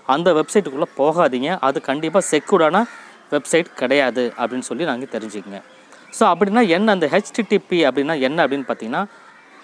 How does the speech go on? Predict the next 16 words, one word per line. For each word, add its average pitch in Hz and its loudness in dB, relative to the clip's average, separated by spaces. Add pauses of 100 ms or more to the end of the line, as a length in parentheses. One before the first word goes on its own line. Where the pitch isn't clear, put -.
(400)
Hypertext 214 0 (200)
Transfer 202 2 (260)
Protocol 160 2
அப்படின்னு 131 0
சொல்றது 135 -2
அந்த 147 2
ஹெச் 135 -2
டி 156 -4
டி 143 -2
பி 143 -2
அப்படின்னு 123 -4
சொல்றது. 107 -8 (420)
இந்த 151 0
Hypertext 214 0
Transfer 185 0 (540)
protocol 196 2